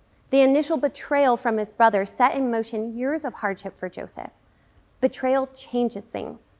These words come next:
and it can't be undone. Things don't get to go back to the way they were before. Things never look the same, and that's hard because there's grief and there's loss in light of all of those changes. We finished off last week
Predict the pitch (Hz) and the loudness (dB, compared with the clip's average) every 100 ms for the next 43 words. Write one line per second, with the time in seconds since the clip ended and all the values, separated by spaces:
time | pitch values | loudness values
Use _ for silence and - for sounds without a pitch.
0 | _ _ _ _ _ - 240 - - 285 | _ _ _ _ _ 0 0 0 0 0
1 | 277 277 269 240 247 208 202 180 202 - | 0 -4 -4 -2 -2 0 -2 -4 -8 -18
2 | _ - 294 311 320 294 302 262 269 214 | _ -2 0 2 0 0 -4 0 0 4
3 | 233 240 - 233 214 208 214 208 196 202 | 4 4 2 -6 -2 0 2 0 0 -2
4 | 185 - 220 196 - _ _ _ _ _ | -4 -2 0 0 -6 _ _ _ _ _
5 | 269 277 247 240 254 311 262 254 - 220 | 2 4 2 2 2 2 2 -2 -4 -6
6 | - 233 233 240 220 220 277 339 - - | -2 0 0 -2 -4 -4 -4 -6 -4 0
7 | 359 320 196 220 - 254 254 269 240 - | 0 0 -4 -6 -4 -4 -2 -2 -2 -8
8 | 214 339 302 - - _ _ _ _ 247 | -4 -2 -4 -10 -20 _ _ _ _ 2
9 | 254 233 202 208 240 233 - 220 214 208 | 2 0 0 4 4 4 -2 -2 0 2
10 | 254 196 180 175 175 175 - 180 175 - | 0 0 -2 -4 -6 -12 -10 -10 -10 -14
11 | - - _ _ _ _ _ _ _ _ | -16 -20 _ _ _ _ _ _ _ _
12 | - 302 302 381 466 427 277 247 247 - | -4 -4 0 0 0 2 2 2 0 -2
13 | 214 208 202 - 185 | 4 4 2 -8 -10